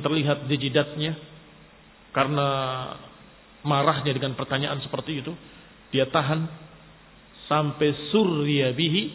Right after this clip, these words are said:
Beliau mengangkat kepalanya dan berkata, "Kalimat istiwa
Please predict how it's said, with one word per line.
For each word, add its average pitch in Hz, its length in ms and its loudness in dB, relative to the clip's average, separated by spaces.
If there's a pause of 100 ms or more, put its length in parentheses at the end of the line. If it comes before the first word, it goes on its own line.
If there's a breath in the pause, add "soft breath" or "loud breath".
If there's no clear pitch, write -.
(920)
Beliau 143 240 6
mengangkat 160 480 4
kepalanya 175 800 0
dan 151 160 4
berkata, 117 560 -2 (560)
"Kalimat 180 400 2 (240)
istiwa 143 1040 -2